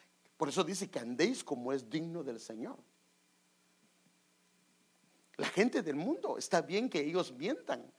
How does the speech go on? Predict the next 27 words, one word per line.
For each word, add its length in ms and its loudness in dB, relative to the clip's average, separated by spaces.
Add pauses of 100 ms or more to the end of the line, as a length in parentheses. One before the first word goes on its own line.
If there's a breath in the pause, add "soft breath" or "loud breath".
(140)
está 240 8
bien 240 0
que 80 2
ellos 260 2
estafen. 560 0 (540 loud breath)
No, 180 0
no 140 6
está 160 2
bien, 260 0
perdón, 320 2
pero, 460 -2
pero 240 2 (100)
lo 160 10
hacen, 400 6
pues. 400 -2 (400 loud breath)
Pero 160 8
¿cómo 180 8
es 100 6
posible 520 2
que 100 2
la 100 0
gente 300 0
de 100 2
la 100 2
iglesia 460 2 (460 loud breath)
siga 340 6
mintiendo? 680 2